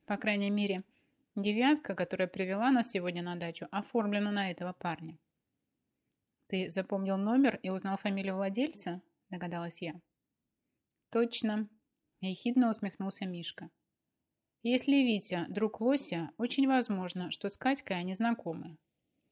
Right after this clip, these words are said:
Если нет, самое время познакомиться. Скажешь, на твоём-то ответчике сообщение, что, э, Лося ищут. Ты, само собой, волнуешься и так далее. Твоя задача – узнать,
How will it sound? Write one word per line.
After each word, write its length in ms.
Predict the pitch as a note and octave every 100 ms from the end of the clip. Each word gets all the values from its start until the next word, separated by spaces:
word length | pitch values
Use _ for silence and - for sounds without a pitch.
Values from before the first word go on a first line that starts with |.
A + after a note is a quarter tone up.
| _ _ _
Если 280 | B3+ C4 C#4
нет, 420 | C#4 D#4+ - -
самое 380 | - B3+ C#4 C4+
время 240 | A3+ A#3+ A#3
познакомиться. 840 | G3 F3+ F3 G3 F3+ - F3+ F3 _ _ _ _ _ _ _ _
Скажешь, 580 | - - A#3+ B3 F3+ - _ _ _ _
на 100 | G#3+
твоём-то 540 | G#3 A3+ A#3 A3 G#3+ A3
ответчике 560 | G#3 C4+ C4+ - -
сообщение, 800 | F3+ A3+ A#3+ - - E3 E3+ D#3+ -
что, 480 | - - F#3+ F#3 -
э, 160 | D#3 D#3+
Лося 360 | F#3+ A3 B3+ G#3
ищут. 520 | E3+ F3 E3+ - - _ _ _ _ _ _ _
Ты, 240 | G#3+ G#3
само 260 | G3 G#3+ G#3
собой, 240 | G#3 G#3+
волнуешься 560 | A#3 D4+ C4 E3+ - F#3+
и 40 |
так 220 | G#3+ A#3+
далее. 420 | F#3+ E3 - D3+ E3 _ _ _ _ _ _ _ -
Твоя 240 | G3 F#3
задача – 420 | F#3 G#3 A3+ A3 B3+
узнать, 460 | C4 A3+ F3+ E3